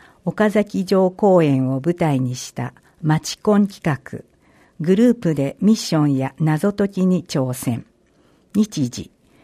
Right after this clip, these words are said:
十二月十三日土曜、十六時から十九時。場所、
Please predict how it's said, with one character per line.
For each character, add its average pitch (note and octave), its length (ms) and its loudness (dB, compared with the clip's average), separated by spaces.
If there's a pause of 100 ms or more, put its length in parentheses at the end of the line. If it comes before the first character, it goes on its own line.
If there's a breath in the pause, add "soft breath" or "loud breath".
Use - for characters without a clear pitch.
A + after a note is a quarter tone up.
(160 soft breath)
十 G3+ 260 2
二 A3 160 6
月 G3+ 500 0
十 G3+ 280 0
三 F#3+ 340 2
日 C3 320 -2
土 C#3+ 160 -4
曜、 D3 320 0 (380 soft breath)
十 G#3+ 260 0
六 G#3+ 300 0
時 D3+ 160 -4
か C3+ 140 -2
ら C3 180 -4
十 F3 300 0
九 D#3 200 -6
時。 - 220 -14 (520)
場 D#3 120 0
所、 F#3+ 340 0